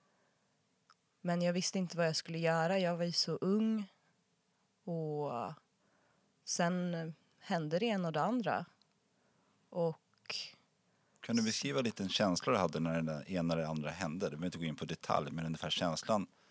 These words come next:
Speaker 1: Mm.
Speaker 2: i det där. För du var ändå ung, du var tolv år.
Speaker 1: Det kändes bara fel. Det kändes som att... Det var som att han nästan tog över mig. Alltså själsligt.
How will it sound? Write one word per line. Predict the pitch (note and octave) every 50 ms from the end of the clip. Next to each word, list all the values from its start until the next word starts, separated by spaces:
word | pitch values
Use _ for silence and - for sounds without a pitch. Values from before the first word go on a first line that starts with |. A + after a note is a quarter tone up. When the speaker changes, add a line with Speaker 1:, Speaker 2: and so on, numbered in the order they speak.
| _ _ _ _ _ G#3+
Speaker 1:
Mm. | G#3+ G3+ F#3+ F#3 F#3 F3 - _ _
Speaker 2:
i | - A#2+ C3 B2
det | G2 D#2+
där. | D2 C#2+ D2+
För | D#2 F2
du | F#2 F2+
var | F2
ändå | E2+ E2 E2
ung, | E2+ G2+ G#2+ G2 E2
du | D#2+
var | D#2 -
tolv | - - E2+ E2 D#2+ E2
år. | F2 G2 G#2+ A2 A2 - _ _ _ _ _ _ _ _ _ _ _ _ _ _ _ _ _ _ _ _ _ _ _ _ _ -
Speaker 1:
Det | G3+ F#3+ A3
kändes | A3 - C#4 C4 A3 F3+ E3+ -
bara | - D#3+ E3+
fel. | - - - - C4 D#4+ D4 G2 C#2+ - - G#2+ E3 E3+ - - _ _ _ _ _ _ _ _ _ _ _ _ _ _ _ _ _ _ _ _ _ _ _ _ _ _ _ _
Det | - F#3 F3+ G#3 G#3 G#3 G3+ G3+ G3 F#3
kändes | - - G#3 G3 F#3+ F#3 F3 F3 E3+ -
som | - G3+ F3+ F3+ F3 D#3+
att... | D3+ D3+ D#3 - _ _ _ - - - - - - - - _ _ _ _ _ _ _ -
Det | -
var | F3 G3 G3 F#3 F#3
som | - - - G3 F3+ E3
att | D#3 - -
han | F3+ F3 F3
nästan | E3+ - - - - D#3+ D#3 D3 D3 C#3+ C#3 C3 B2 - _ _ -
tog | - - E3+ D3+
över | - F3 B3+ D4 B3+ F3
mig. | B2+ A#2 - - - D3+ D#3+ -
Alltså | - E3 - - - F3 E3+
själsligt. | - - G3+ F3 E3 D#3 - - - A#3 G3 - - _ - - - - - -